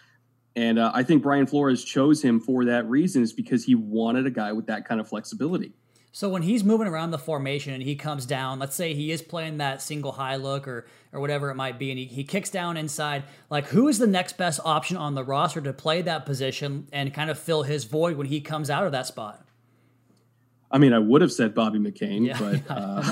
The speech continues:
Speaker 2: That's why I
Speaker 1: I, I would,
Speaker 2: asked.
Speaker 1: I would probably say at this point, Brandon Jones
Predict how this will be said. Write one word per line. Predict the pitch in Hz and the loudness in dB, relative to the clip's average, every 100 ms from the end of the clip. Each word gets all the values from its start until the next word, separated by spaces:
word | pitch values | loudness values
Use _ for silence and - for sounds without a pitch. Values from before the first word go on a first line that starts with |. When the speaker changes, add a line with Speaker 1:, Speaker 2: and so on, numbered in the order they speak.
| - | 4
Speaker 2:
That's | 175 - - 226 165 | 4 4 -2 -12 0
why | 127 | 8
I | 135 | 8
Speaker 1:
I, | - 147 | 10 12
I | |
would, | 170 143 131 | 12 12 6
Speaker 2:
asked. | 143 | 10
Speaker 1:
I | |
would | 151 139 | 10 10
probably | - - 175 202 196 | 2 2 6 8 10
say | 190 196 185 | 8 10 8
at | 175 | 8
this | 175 170 | 6 4
point, | - 165 - | 6 6 6
Brandon | 139 143 143 | 8 10 8
Jones | 123 120 151 262 - | 8 6 8 6 4